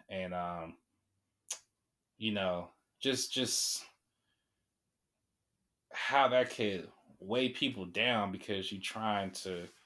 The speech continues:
and that's something that I had to learn in my situation was like, um, I can't make up for,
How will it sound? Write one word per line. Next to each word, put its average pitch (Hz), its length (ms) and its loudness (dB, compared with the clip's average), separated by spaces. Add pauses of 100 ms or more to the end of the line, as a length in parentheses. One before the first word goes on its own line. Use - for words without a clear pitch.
(120)
and 113 100 0
that's 127 140 4
something 135 140 2
that 107 100 6
I 123 40 6
had 120 80 6
to 117 100 -4
learn 101 160 -2
in 98 40 -4
my 104 160 2
situation 92 680 -4
was 87 220 -8
like, 85 340 -4 (1300)
um, 85 460 -6 (2500)
I 117 120 4
can't 113 340 0
make 107 300 -2
up 104 180 0
for, 87 600 -6